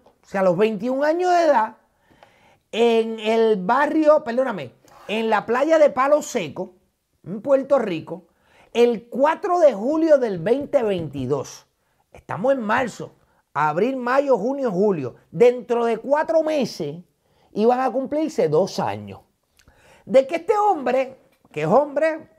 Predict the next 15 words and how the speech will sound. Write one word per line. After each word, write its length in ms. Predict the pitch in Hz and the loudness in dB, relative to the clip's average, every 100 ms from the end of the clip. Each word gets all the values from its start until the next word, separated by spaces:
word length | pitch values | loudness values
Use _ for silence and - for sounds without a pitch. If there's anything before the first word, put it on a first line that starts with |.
| _ - | _ -12
pero 400 | 143 131 127 _ _ _ | -10 -10 -12 _ _ _
chamaquito, 760 | - 311 339 262 370 - - _ _ _ _ _ _ _ _ - _ _ _ | -4 0 0 0 -4 -4 -12 _ _ _ _ _ _ _ _ -20 _ _ _
tuvo 200 | - 311 | -2 2
un 120 | 349 | 0
problema 640 | 320 302 269 285 285 233 208 | 2 4 4 2 -4 -4 -4
y 60 | |
una 180 | 214 233 | -4 -4
discusión 520 | 247 - 240 - 277 247 | -6 -6 -8 -4 -4 -2
en 100 | 202 | -6
la 100 | 160 | -6
playa 340 | 175 220 226 | -4 -2 0
de 100 | 180 | -2
Palo 240 | 147 123 | -4 -6
Seco. 440 | 120 - 151 - 98 _ _ _ _ _ _ _ | -10 -8 -8 -8 -16 _ _ _ _ _ _ _
Entonces 840 | - 262 262 349 381 320 240 240 | -4 -4 0 0 0 -2 -4 -4